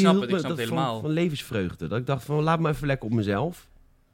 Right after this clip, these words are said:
Speaker 1: Ja,
Speaker 2: Ja.
Speaker 1: nee, daarom heb ik ook volgens mij na een tijdje in al mijn settlements die ik had, ik heb er, ik, ik had er best wel wat. Ik heb er een paar ook gewoon afgebroken, omdat ik dacht, "Ja, dan hoef ik er ook minder te helpen."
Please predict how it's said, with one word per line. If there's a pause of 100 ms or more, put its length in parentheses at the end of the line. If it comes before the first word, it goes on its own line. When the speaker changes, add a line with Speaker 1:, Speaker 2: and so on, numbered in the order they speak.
(180)
Speaker 1:
Ja,
Speaker 2:
Ja.
Speaker 1:
nee,
daarom
heb
ik
ook
volgens
mij
na
een
tijdje
in
al
mijn
settlements
die
ik
had,
ik
heb
er,
ik, (100)
ik
had
er
best
wel
wat.
Ik
heb
er
een
paar
ook
gewoon
afgebroken,
omdat
ik
dacht,
"Ja,
dan
hoef
ik
er
ook
minder
te
helpen."